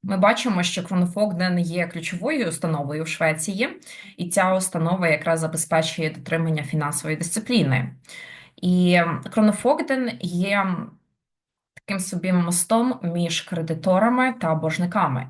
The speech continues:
І є, ем, можливістю і гарантом для, ем, кредиторів насамперед,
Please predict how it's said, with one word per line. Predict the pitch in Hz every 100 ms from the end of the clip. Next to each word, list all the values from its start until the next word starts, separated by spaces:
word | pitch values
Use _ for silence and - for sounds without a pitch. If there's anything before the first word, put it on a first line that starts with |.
| -
І |
є, | 156 160 170 160 151 - - - - _ _ _ -
ем, | 147 147 147 - - - _ _ _
можливістю | 180 180 175 214 254 254 - -
і | 233 -
гарантом | 170 170 175 160 156 214 269 349 - -
для, | 175 175 170 160 139 135 -
ем, | 156 151 151 151 - - -
кредиторів | 190 180 175 165 - 262 -
насамперед, | 214 214 208 185 185 226 302 -